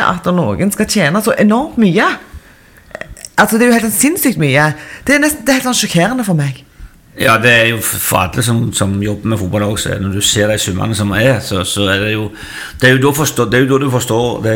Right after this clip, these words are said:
Speaker 2: store behovet for disse store klubbene har for å prøve å komme i gang med en Superleague, for det at de, de er jo, de driver jo økonomisk, eh, helt uforsvarlig. Det er stor, kjempeunderskudd på noen av dem, det er kjempegjeld.
Speaker 1: Ja.
Speaker 2: Og, og det er klart at når en spiller, eh,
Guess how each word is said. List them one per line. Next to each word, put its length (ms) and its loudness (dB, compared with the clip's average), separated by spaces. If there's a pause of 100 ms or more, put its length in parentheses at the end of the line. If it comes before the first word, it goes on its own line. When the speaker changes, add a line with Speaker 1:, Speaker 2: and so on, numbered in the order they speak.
Speaker 2:
store 340 -2
behovet 220 -2
for 100 0
disse 140 -4
store 160 -4
klubbene 260 -2
har 300 0
for 160 -2
å 80 -10
prøve 240 -2
å 60 -6
komme 180 -2
i 20 -2
gang 140 -2
med 80 -2
en 20 -4
Superleague, 480 -2
for 160 -4
det 60 -2
at 240 -4
de, 80 0 (180)
de 120 -2 (100)
er 140 -2
jo, 100 0 (680)
de 140 4
driver 240 4
jo 160 4
økonomisk, 840 -2
eh, 1000 0 (160)
helt 260 0
uforsvarlig. 480 -2 (220)
Det 140 -2
er 100 0
stor, 320 0 (160)
kjempeunderskudd 800 -2
på 80 0
noen 220 0
av 40 -2
dem, 140 0
det 80 0
er 160 -6
kjempegjeld. 640 0 (240)
Speaker 1:
Ja. 160 -4 (380)
Speaker 2:
Og, 340 0
og 160 0
det 80 -2
er 80 -4
klart 240 0
at 100 -6
når 300 -4 (100)
en 160 2
spiller, 680 0
eh, 420 0